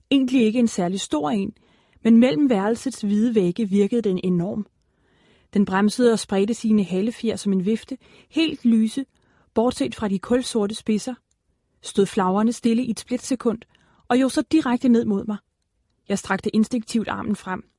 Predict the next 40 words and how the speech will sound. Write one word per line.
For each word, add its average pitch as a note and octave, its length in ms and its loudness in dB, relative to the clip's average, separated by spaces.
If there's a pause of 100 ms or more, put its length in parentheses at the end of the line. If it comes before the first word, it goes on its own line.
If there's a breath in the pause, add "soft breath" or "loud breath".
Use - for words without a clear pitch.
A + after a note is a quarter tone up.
og G3+ 100 -2
den A3 140 4
landede G#3 300 2
lidt A3 180 -2
klodset G3+ 340 -4
på A3+ 100 -6
mit F#3+ 160 0
håndled. F3+ 360 -4 (800)
De F3+ 60 -8
gule G#3 300 0
kløer A3 300 0
greb F3+ 240 -6
fat - 260 -8 (380 soft breath)
og A3 120 -2
gik B3 140 0
gennem C4+ 240 0
trøjeærmet G#3+ 720 0
ind A3 140 -2
til G#3+ 120 -2
huden, B3 360 -6 (200)
og G#3 100 -2
den A3+ 120 4
baskede G#3+ 400 -2
med A3+ 120 2
de F#3+ 80 -4
plettede A#3 360 0
vinger G#3+ 240 0
for A3 140 -8
at - 80 -8
holde F#3 240 -2
balancen. G3 540 -6 (1800)
Når F#3 80 -4
det G3 120 0
var G3+ 100 0
lidt A3 220 -2
svært - 260 -2
for F#3+ 180 -4
den, G#3+ 140 -2
skyldtes G#3+ 460 -6
det, G#3 200 -4